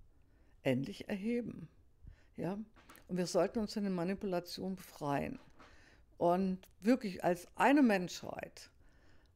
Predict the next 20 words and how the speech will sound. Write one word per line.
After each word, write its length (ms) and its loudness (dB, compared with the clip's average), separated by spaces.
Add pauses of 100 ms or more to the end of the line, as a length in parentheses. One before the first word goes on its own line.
(440)
das 320 -2
Wohl 240 4
des 180 -4
Planeten 840 2
und 260 -6
all 260 2
seiner 380 -4
Bewohner 680 2 (1300)
als 200 -4
unsere 320 -6
größte 580 2
Aufgabe 500 -2
ansehen 680 -4 (800)
und 180 -6
dann 320 6
auch 220 2
in 120 -4
die 80 -6
gemeinsame 640 -2
Umsatz-, 680 -8